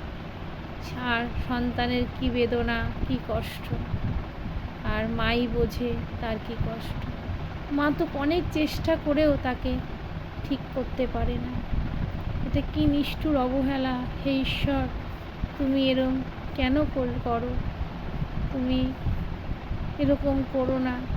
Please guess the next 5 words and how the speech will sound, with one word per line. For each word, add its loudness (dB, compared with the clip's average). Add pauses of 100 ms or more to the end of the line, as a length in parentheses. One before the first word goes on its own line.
(640)
কোনো 4
মাকে, 2 (300)
কোনো 0 (120)
সন্তানকে 0 (440)
এরমভাবে 4